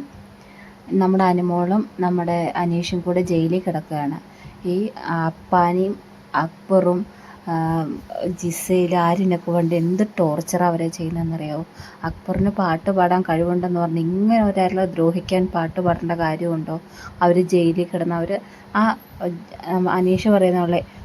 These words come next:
വളരെ സുന്ദരമായിട്ട് ടാസ്കുകൾ മൊത്തം അവര് കംപ്ലീറ്റ് ചെയ്തിട്ടുണ്ട് കേട്ടോ. പക്ഷേ ഈ വൃത്തികെട്ട ബുള്ളിങ് ടീമിൻ്റെ ബുള്ളിങ് എന്ന് പറഞ്ഞാൽ അസഹനീയമാണ്.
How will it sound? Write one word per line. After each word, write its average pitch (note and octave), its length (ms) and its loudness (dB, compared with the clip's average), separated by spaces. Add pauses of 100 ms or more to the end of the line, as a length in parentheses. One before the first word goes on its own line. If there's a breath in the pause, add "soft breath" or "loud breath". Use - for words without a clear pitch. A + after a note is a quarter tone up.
(120)
വളരെ F#3 280 2
സുന്ദരമായിട്ട് G3 960 2
ടാസ്കുകൾ F#3 500 0
മൊത്തം F3+ 380 2
അവര് F3+ 280 2
കംപ്ലീറ്റ് E3+ 400 2
ചെയ്തിട്ടുണ്ട് E3+ 480 -4
കേട്ടോ. E3 240 -6 (100)
പക്ഷേ F#3+ 220 -4
ഈ F#3+ 280 0 (400 loud breath)
വൃത്തികെട്ട F#3+ 600 -2
ബുള്ളിങ് F3+ 540 0
ടീമിൻ്റെ F#3+ 460 2
ബുള്ളിങ് F3+ 520 0
എന്ന് G3 140 0
പറഞ്ഞാൽ F#3+ 200 0
അസഹനീയമാണ്. G3 1040 0